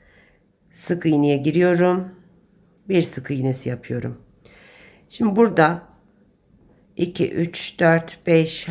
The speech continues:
altı, yedi, sekiz, dokuz, on, on bir, on iki, on üç, on dört, on beş, on altı, on yedi, on sekiz,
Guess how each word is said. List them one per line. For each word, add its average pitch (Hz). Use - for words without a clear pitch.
altı, 147
yedi, 151
sekiz, 156
dokuz, 156
on, 147
on 147
bir, 143
on 151
iki, 143
on 156
üç, 147
on 151
dört, 143
on 151
beş, 143
on 156
altı, 143
on 156
yedi, 147
on 160
sekiz, 156